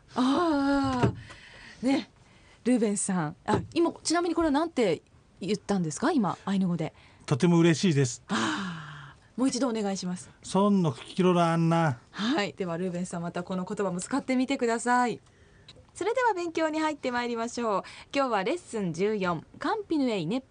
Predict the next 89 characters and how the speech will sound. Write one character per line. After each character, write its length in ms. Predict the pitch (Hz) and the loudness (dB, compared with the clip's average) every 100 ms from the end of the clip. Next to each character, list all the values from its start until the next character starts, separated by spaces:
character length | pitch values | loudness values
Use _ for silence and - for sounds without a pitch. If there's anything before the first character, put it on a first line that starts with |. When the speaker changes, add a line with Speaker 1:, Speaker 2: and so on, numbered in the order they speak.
| - | -8
Speaker 1:
イ 80 | 196 | -4
カ 160 | 311 370 | -2 -2
シ 140 | 269 | -2
マ 200 | 214 147 | -2 -2
ワ 160 | 160 247 | -2 -2
ン 120 | 208 | -2
ペ。 220 | - 165 - - - | -4 -6 -8 -20 -8
疑 100 | 226 | -2
問 160 | 302 508 | 0 0
詞 160 | - 392 | 0 -2
を 100 | 359 | -2
使 180 | - | -4
っ 80 | 311 - | -6 -2
た 160 | 311 - | -4 -2
疑 140 | 208 240 | -4 -2
問 220 | 349 339 | 0 0
文 160 | 254 214 | -2 -2
の 140 | 226 | -4
二 140 | 170 170 | -4 -6
回 280 | 247 311 311 | -4 -2 -2
目 140 | 311 | -2
で 120 | 226 | -2
す。 180 | 254 - - - - _ _ - | -4 -8 -18 -20 -20 _ _ -12
で、 60 | |
今 180 | 202 381 | -6 -4
週 220 | - 466 | -2 -2
か 100 | 427 | 0
ら 160 | 392 269 | 0 0
テ 120 | 311 | -2
キ 140 | 370 427 | -2 -2
ス 60 | |
ト 160 | - 269 | -2 -2
が 220 | 247 - | -2 -4
新 260 | 180 311 392 | -4 -2 -4
し 100 | - | -4
く 180 | 311 269 | -4 -2
な 100 | 240 | -2
り 160 | 254 | -2
ま 140 | 247 262 | -2 -4
し 160 | - | -6
た。 240 | - 240 196 - - - - | -4 -4 -4 -10 -20 -18 -10
え 80 | 196 | -8
ー、 40 | |
こ 120 | 220 | -6
ち 100 | 226 | -4
ら、 200 | 262 254 - | -2 -2 -4
七 280 | - 339 | -8 -4
月 260 | 349 370 - | -2 -4 -2
か 80 | 302 | -2
ら 140 | 254 | -2
九 100 | 311 | 0
月 240 | 403 427 294 | 0 0 0
の 240 | 254 - - | -2 -2 -6
テ 100 | 208 | -6
キ 140 | 220 | -6
ス 40 | |
ト 140 | - 190 | -4 -2
を 40 | |
お 20 | |
持 120 | 175 226 | -2 -4
ち 140 | 220 | -4
の 140 | 233 | -4
方 260 | 233 226 233 | -4 -4 -2
は 100 | 202 | -2
六 220 | 175 - | -4 -4
ペ 120 | - | 0
ー 80 | 427 | 0
ジ 160 | 427 381 | 2 0
を 80 | 277 | 0
ご 100 | 240 | 0
覧 160 | 254 | -2
く 80 | 254 | -2
だ 120 | 247 | -6
さ 220 | 247 269 | -2 -2
い。 80 | 277 - - - | -2 -6 -20 -16
そ 100 | - | -4
れ 120 | 370 466 | -2 2
で 80 | |
は、 160 | 466 - | 2 2
例 160 | 202 262 | 0 0
文 160 | 277 | 0
か 100 | 269 | -2
ら 140 | 240 220 | -2 -2
参 140 | 180 | -4
り 100 | 190 | -4
ま 80 | 175 | -4
し 100 | 185 | -2
ょ 80 | 175 | -2
う。 120 | - | -4